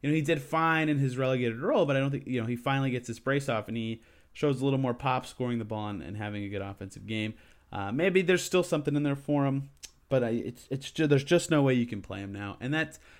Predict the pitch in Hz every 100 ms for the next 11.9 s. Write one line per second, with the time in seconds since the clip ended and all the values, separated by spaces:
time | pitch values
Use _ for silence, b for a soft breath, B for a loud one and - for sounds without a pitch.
0 | b 151 151 220 208 - 165 160 160 156
1 | 135 98 120 131 127 123 113 104 110 110
2 | 110 110 120 - 107 117 104 110 113 101
3 | 101 104 110 - 113 104 101 98 95 101
4 | 98 98 104 98 - b b b - 113
5 | - 110 110 104 - 104 107 104 101 -
6 | - _ _ _ - _ _ - - -
7 | b b b b - 104 101 95 - -
8 | - 123 139 139 123 120 117 127 117 110
9 | 107 107 104 - 110 101 101 107 104 104
10 | 101 98 95 - 151 139 117 101 101 98
11 | - 95 92 98 98 107 110 -